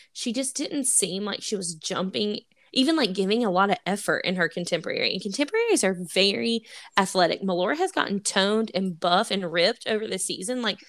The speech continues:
she could have given me a little bit more. I felt like she was just really holding back, and this is not a,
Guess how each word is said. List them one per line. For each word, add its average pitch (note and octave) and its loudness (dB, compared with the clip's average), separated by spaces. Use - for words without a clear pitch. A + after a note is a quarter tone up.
she - 0
could F4+ -2
have A#3 2
given G3 2
me G#3 0
a F#3+ -2
little F#3 0
bit F3+ -2
more. D#3+ -4
I F#3 -4
felt B3+ -2
like D4 -2
she - -4
was A3+ -2
just A#3 -2
really F#3 0
holding F#3+ -2
back, F3 -2
and F#3+ -2
this G3+ -2
is A3+ -2
not F3+ 0
a, - 0